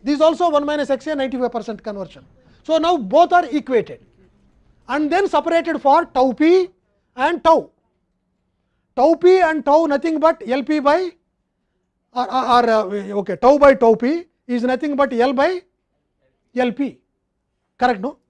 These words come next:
Volumetric volume, same volumetric flow rate. So, that is what is the estimation now. So, that will be V by V P equal to L by L P.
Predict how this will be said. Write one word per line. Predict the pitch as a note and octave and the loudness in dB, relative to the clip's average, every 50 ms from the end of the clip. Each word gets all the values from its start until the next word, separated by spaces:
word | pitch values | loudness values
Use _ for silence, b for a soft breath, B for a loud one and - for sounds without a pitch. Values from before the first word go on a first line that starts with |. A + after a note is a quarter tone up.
| _ _ F#3 F#3 | _ _ _ -2
Volumetric | A3+ C4 C4+ C4+ C4+ C4+ | 0 0 0 0 -2 0
volume, | B3+ B3+ C4 C#4 C#4+ B3+ | 2 2 2 2 -2 -4
same | - E4+ F#4 G4 | -2 -2 0 0
volumetric | F#4+ F4+ F4 E4+ E4+ D#4+ - G#3+ | 0 -2 -2 -4 -6 -8 -10 -8
flow | B3+ A#3 G3+ | -8 -8 -8
rate. | D#3 B2 - _ _ _ _ _ _ _ _ _ _ _ | -10 -14 -20 _ _ _ _ _ _ _ _ _ _ _
So, | _ - D4+ | _ -2 -2
that | C4 F3+ C#4+ D#4+ D4+ | 0 0 -2 2 4
is | G4+ G4 E4+ | 4 4 6
what | E4+ D#4+ F4 F#4 | 4 4 4 4
is | F4 D#4+ | 2 0
the | F4 D4+ | 0 -2
estimation | G#3+ B3+ A#3+ - D4+ D4+ D4+ C#4 - C#4 B3 | -2 -4 -4 -4 -4 -2 -2 -2 -2 -2 -2
now. | A3+ A#3 B3 A#3 F#3+ F3+ A3+ C#4+ D4 _ _ _ _ _ _ _ _ | 0 2 2 2 2 0 -2 -4 -8 _ _ _ _ _ _ _ _
So, | - C#4+ C4+ B3 | -2 0 0 2
that | G3 B3 C4 - | 2 0 -2 2
will | E4+ F4+ F4 D#4+ | 2 2 2 4
be | B3+ B3 A3 A3+ C#4 D#4 D#4+ D4+ _ _ _ _ _ _ _ _ _ _ _ F3+ | 2 0 -2 -2 -2 -4 -6 -8 _ _ _ _ _ _ _ _ _ _ _ -10
V | E3+ A#3+ D4+ E4 E4+ E4+ | -6 -6 -4 -4 -4 -2
by | D4 D#4 D4+ D4 C#4 B3 | 0 2 2 2 0 -2
V | G#3+ A#3 A#3 A#3 A3+ | -4 -4 -4 -4 -6
P | - - B3+ B3+ A3 F3 E3 G3 B3 C4 - _ _ _ _ _ - _ A3+ | -6 -8 -8 -6 -6 -6 -8 -10 -12 -14 -16 _ _ _ _ _ -20 _ -10
equal | A#3+ C4 B3 - B3+ B3 A#3+ B3 | -10 -10 -4 -2 -2 -2 -2 -4
to | - C#4 D4+ D#4+ D#4 G#3+ G3 F#3+ | -6 -8 -8 -8 -10 -12 -12 -8
L | G#3+ A#3+ C4 C#4 | -6 -4 -4 -4
by | B3+ A#3 C4+ C4 C4 C4+ C4 G3 F#3+ | -4 -2 -2 -2 -2 -4 -8 -12 -12
L | G3+ G#3 G3+ F#3 | -12 -12 -12 -12
P. | - _ D4+ D4 C4 G#3+ A#3 C#4+ D4+ - | -12 _ -6 -6 -4 -4 -6 -6 -8 -12